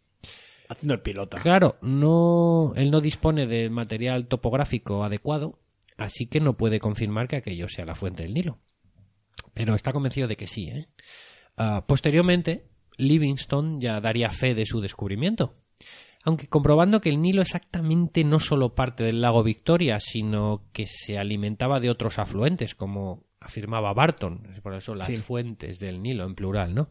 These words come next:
Speaker 2: Pero bueno, para que veas la aventura africana de, de esta gente. Y, y Barton pasa la historia por el descubrir el lago Tanganica y,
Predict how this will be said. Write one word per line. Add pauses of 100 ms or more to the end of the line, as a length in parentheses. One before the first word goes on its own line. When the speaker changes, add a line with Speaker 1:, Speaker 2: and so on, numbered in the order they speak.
Speaker 2:
Pero
bueno, (680)
para
que
veas
la
aventura
africana
de,
de
esta
gente.
Y,
y
Barton
pasa
la
historia
por
el
descubrir
el
lago
Tanganica
y,